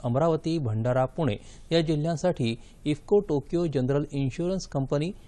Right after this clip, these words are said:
बीड, सांगली, नाशिक, रायगड, उस्मानाबाद, जळगाव, सोलापूर, सातारा या जिल्ह्यांकरता ओरिएंटल इन्शुरन्स कंपनी आणि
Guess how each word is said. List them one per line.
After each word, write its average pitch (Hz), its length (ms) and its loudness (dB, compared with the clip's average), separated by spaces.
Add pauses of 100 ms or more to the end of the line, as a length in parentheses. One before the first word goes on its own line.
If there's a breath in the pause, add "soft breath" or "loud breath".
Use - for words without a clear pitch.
(160 loud breath)
बीड, 135 300 2
सांगली, 139 500 0
नाशिक, 127 600 -2
रायगड, 110 400 0 (120)
उस्मानाबाद, 127 680 0 (100)
जळगाव, 120 420 0
सोलापूर, 123 580 -2
सातारा 135 440 0 (360 loud breath)
या 160 80 4
जिल्ह्यांकरता 147 760 2 (280 loud breath)
ओरिएंटल 185 580 2
इन्शुरन्स 123 460 -2
कंपनी 131 480 -2 (340 loud breath)
आणि 131 240 2